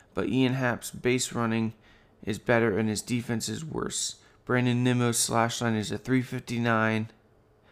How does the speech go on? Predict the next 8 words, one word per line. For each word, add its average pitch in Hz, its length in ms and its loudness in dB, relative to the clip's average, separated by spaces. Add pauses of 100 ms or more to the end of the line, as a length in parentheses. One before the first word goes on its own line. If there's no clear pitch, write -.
(160)
sorry, 104 240 -2
two 143 160 -2
sixty-one, 117 720 0 (280)
three 123 140 0
fifty-nine, 110 800 -2
four 120 340 -2
oh 113 80 2
one, - 380 -6